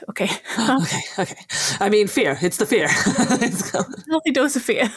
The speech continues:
Speaker 1: <laughs> Emerging from the electric depths, a woman appears, firewood in hand, her face a deathly blue,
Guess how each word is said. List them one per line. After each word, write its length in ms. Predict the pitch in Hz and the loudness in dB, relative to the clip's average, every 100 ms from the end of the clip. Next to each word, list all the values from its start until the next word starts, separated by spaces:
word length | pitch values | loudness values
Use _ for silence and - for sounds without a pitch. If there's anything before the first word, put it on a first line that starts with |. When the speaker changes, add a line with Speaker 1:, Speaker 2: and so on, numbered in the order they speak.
| - - | -4 -2
Speaker 1:
<laughs> 1600 | - 320 226 311 - 214 214 - _ - 466 - - 233 - 247 | 2 2 4 2 0 -2 -4 -8 _ -2 -2 -2 -4 -8 -4 4
Emerging 560 | 254 311 320 339 339 | 6 6 2 4 4
from 500 | 339 254 247 254 254 254 - | 4 2 4 6 4 2 0
the 440 | 208 202 202 196 - | 2 4 4 2 0
electric 540 | 226 214 196 - - - | 0 0 0 -6 -12 -4
depths, 460 | 185 - - - - | -4 -4 -6 -6 0
a 80 | |
woman 360 | 214 226 240 214 | 4 6 6 6
appears, 560 | 208 - 175 156 147 - | 2 0 0 0 -2 -4
firewood 480 | 226 208 202 196 | 0 2 4 4
in 100 | 196 | 2
hand, 460 | 190 196 113 104 - | 0 0 0 0 0
her 120 | 220 | 0
face 600 | 202 - 226 240 214 - | 0 2 4 4 2 -2
a 100 | - | -2
deathly 600 | 185 208 208 - - 233 | 0 2 0 -2 0 2
blue, 460 | 233 202 196 196 | 4 4 6 4